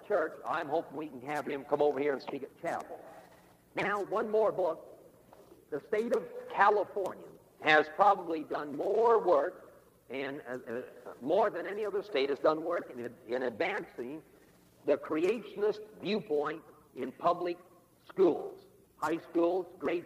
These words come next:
schools, and so on down the line. And the leader in this is this man, Doctor Henry Morris. And in a,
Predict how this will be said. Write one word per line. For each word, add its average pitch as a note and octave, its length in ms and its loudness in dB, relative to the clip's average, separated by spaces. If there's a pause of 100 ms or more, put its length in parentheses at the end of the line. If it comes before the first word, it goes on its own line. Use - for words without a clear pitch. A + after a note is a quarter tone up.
schools, D3+ 280 -6
and D3 100 -10
so D3 220 6
on D3 160 -2
down D3+ 180 -6
the D3+ 60 -6
line. F#3+ 320 -4 (880)
And E3 180 -2
the E3 60 0
leader B3 320 2
in E3+ 80 -2
this D3 220 -8 (140)
is E3+ 220 -6
this F#3+ 240 -4
man, D#3+ 220 -2
Doctor F3 360 -2
Henry E3 260 -6
Morris. G3 420 6 (640)
And D3 220 0
in D3 120 2
a, C#3+ 220 6